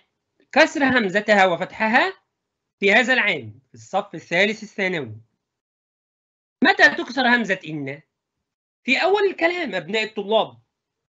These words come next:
تعال اتكلم كده. هتقول: "إن العلم نور". إن العلم نور. بدأت الكلام.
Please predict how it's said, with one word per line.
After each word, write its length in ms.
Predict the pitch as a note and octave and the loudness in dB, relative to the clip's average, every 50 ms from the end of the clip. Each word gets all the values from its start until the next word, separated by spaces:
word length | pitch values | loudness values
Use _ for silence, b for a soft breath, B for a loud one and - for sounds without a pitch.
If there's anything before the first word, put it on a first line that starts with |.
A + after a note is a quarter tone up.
| _ _ | _ _
تعال 220 | C#3 D3 F#3+ A3+ B3 | -4 -2 -2 -2 -2
اتكلم 460 | A3+ - - B3+ B3 B3 A#3+ A3+ G#3+ | -6 -4 -4 -4 -4 -2 -4 -4 -4
كده. 300 | C4+ C4 A#3 - - _ _ _ _ _ _ _ _ _ _ _ - | -4 -6 -6 -8 -14 _ _ _ _ _ _ _ _ _ _ _ -10
هتقول: 400 | C#3 D3 - - G#3+ A3 A#3 A3+ B3+ | -10 -10 -8 -8 -10 -10 -10 -4 2
"إن 260 | C4+ C#4+ C#4 C4+ C4 | 6 6 6 8 6
العلم 400 | B3+ A#3 A3 G3+ B3 B3+ A#3+ A#3 | 6 4 4 2 0 -2 -2 -2
نور". 320 | A#3 A#3 B3+ B3 A3 - - _ _ _ _ _ _ _ _ _ _ _ _ _ _ _ F3 | -2 -2 -4 -6 -10 -14 -18 _ _ _ _ _ _ _ _ _ _ _ _ _ _ _ 0
إن 320 | G#3 A#3+ B3+ A#3+ G#3 E3+ | 0 2 2 2 0 0
العلم 520 | D3+ C3+ B2 A#2 A2+ C3+ D#3+ F#3 G#3+ A#3 B3 | -2 -2 -4 -8 -8 -6 -4 -2 0 0 0
نور. 340 | B3+ C4 B3+ A#3 G#3+ - _ - | 0 0 -2 -4 -10 -14 _ -8
بدأت 320 | D3+ D3 G3 G#3+ G#3 - | -2 0 0 0 0 -2
الكلام. 500 | G3+ - - G#3+ A3+ B3 A#3 F#3 D#3 - | -8 -2 0 2 2 2 2 0 -2 -8